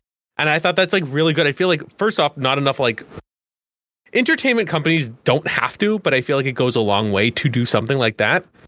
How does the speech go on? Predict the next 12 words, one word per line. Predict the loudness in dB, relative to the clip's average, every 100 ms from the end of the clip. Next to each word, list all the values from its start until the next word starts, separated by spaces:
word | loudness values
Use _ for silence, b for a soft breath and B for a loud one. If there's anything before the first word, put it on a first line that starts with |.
| _ _ _ -2
Um, | 0
acknowledging | 0 0 2 2 2 0 2
that | 0
the | 0
decisions | -2 0 0 0 0
you've | 0
made, | 0 0 0
like, | -2 -4 -4
you | 0
know, | 2
that | 2
it's | 0